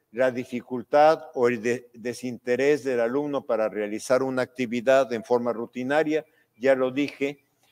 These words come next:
implica abrir un espacio de reflexión. Eh, cuidado aquí con el, eh, espacio de reflexión, porque en esto estuve pensando mucho.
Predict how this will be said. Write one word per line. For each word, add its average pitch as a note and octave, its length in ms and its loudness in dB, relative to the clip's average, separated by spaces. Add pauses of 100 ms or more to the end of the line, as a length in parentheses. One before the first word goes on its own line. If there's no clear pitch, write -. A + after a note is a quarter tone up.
(140)
implica D3+ 600 0
abrir C#3 280 2
un D#3+ 200 0
espacio D#3+ 540 2
de C3+ 120 0
reflexión. A#2+ 840 -2 (760)
Eh, G#2 240 -8 (1300)
cuidado G3 500 8
aquí F#3+ 220 4
con F3 260 2
el, C3 180 4
eh, B2 300 0
espacio D#3 480 2
de C#3+ 80 4
reflexión, C3+ 840 -4
porque B2 240 0
en C#3+ 120 2
esto E3 200 0
estuve D#3+ 360 2
pensando C3+ 560 0
mucho. C#3 520 -2